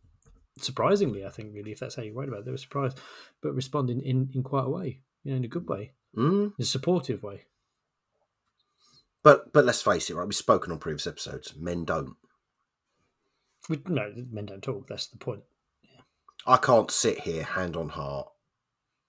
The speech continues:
Speaker 2: and say I tell my partner everything, 'cause I just don't.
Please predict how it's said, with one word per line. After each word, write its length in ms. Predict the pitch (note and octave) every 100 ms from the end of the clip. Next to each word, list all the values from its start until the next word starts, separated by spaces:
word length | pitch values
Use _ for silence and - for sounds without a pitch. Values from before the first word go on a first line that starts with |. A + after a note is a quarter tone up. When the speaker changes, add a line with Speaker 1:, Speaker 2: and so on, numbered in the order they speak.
| -
Speaker 2:
and 100 | D#2+
say 340 | - D2+ C#2 -
I 140 | D2+
tell 240 | D2 D2 C2+
my 140 | C#2+
partner 400 | - C#2 - C#2
everything, 360 | - D#2+ C#2+ D2
'cause 200 | - E2+
I 40 |
just 240 | F2 G2 -
don't. 260 | B2 A2+